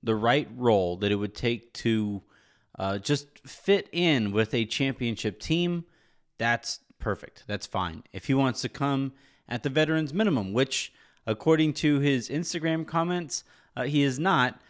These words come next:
but if he came over to the Lakers on a veterans minimum contract and accepted that role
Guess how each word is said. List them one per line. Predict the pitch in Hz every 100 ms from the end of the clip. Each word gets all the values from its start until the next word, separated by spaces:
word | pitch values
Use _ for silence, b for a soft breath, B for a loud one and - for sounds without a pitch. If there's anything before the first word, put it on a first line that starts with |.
| b b -
but | 127
if | -
he | 151
came | 165 180
over | 170 165 170
to | 180
the | 156
Lakers | 156 151 - 156 147 - - b b b -
on | 127 156 160
a | 156
veterans | 135 143 147 143 127
minimum | 139 135 127 120
contract | - 104 98 104 98 127 - _ _ _ _
and | - 117 117 113 110 107 110 - _ _ _ _ -
accepted | 113 - 151 147 160 120
that | 117 110 -
role | 110 95 98 139